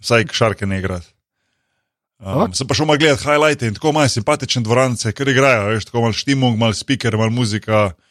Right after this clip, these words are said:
Speaker 1: Ne, ni toliko češko, kot bi si kdo mislil, no.
Speaker 2: Ne, pa saj po moje, po moje itak ta, um, po moje, ko, ker gre na to, ko so Korejci, pa ta Južna Koreja, ki je itak,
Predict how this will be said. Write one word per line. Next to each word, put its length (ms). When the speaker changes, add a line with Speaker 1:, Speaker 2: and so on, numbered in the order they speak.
Speaker 1:
Ne, 80
ni 180
toliko 180
češko, 400
kot 160
bi 80
si 120
kdo 120
mislil, 340
no. 200
Speaker 2:
Ne, 200
pa 120
saj 160
po 120
moje, 360
po 120
moje 300
itak 240
ta, 380
um, 440
po 140
moje, 180
ko, 140
ker 180
gre 180
na 80
to, 120
ko 80
so 140
Korejci, 460
pa 80
ta 120
Južna 260
Koreja, 340
ki 120
je 40
itak, 280